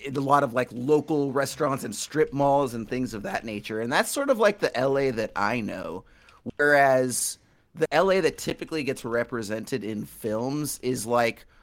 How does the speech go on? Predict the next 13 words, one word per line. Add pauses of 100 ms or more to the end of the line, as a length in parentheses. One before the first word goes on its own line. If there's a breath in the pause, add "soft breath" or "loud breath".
(540 soft breath)
what
all
of
the
actors
that
come
over
from
other
states (100)
know,
because